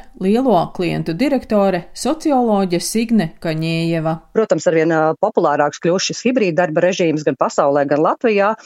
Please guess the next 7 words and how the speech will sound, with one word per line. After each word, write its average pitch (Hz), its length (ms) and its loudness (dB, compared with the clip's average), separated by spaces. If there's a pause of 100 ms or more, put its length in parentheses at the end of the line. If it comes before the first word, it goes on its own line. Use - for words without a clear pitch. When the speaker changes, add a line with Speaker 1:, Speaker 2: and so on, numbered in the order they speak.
Speaker 2:
Tā - 100 -6
kā 175 120 4
kopumā 220 360 2
tagad, 185 280 0 (440)
varētu 165 320 2
teikt, 180 180 0
tādā 151 260 2